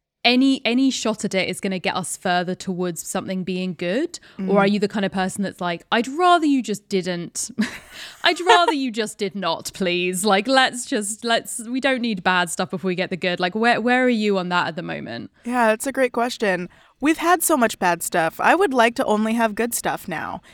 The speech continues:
Speaker 2: And then when there has been a flood of good stuff, then we can bring some nuance back. Um, but I think that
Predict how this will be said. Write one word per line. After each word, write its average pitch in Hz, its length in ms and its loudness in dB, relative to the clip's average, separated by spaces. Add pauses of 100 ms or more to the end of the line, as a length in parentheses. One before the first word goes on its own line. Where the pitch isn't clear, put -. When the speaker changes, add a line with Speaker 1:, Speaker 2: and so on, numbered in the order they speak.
(100)
Speaker 2:
And 226 160 4
then 240 320 8
when 233 280 4
there 240 400 4
has 214 180 -2
been 208 160 0
a 190 80 -2
flood 214 360 0
of 214 140 -4
good 220 220 0
stuff, 262 440 2
then 294 200 2
we 302 100 0
can 302 280 -2
bring 294 220 0
some 302 240 0
nuance 220 460 2
back. - 400 -2 (180)
Um, 196 540 4 (100)
but 202 280 4
I 220 100 4
think 240 240 -2
that 233 240 0